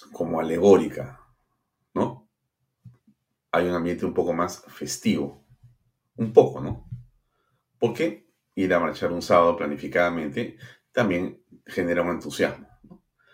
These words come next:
Pero salir a marchar como reacción de una situación económica caótica,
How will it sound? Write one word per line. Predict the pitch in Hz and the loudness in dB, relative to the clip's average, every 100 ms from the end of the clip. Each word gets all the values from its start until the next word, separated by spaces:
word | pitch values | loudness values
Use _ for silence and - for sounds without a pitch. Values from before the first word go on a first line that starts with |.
| - - - - - _ - | -20 -20 -20 -20 -20 _ -2
Pero | 90 90 | 2 2
salir | - - 90 92 143 196 | 2 2 4 4 2 4
a | 127 | 4
marchar | 82 - 107 - | 0 2 2 2
como | 90 78 | 0 -2
reacción | 80 78 73 - 120 120 110 | 0 -2 -4 -2 2 2 2
de | |
una | 101 101 | 0 -2
situación | 104 - 90 | -4 -6 -4
económica | 95 85 85 90 92 87 | -4 -4 -4 -4 0 0
caótica, | - 76 73 - - - - | 2 0 0 -4 -6 -6 -8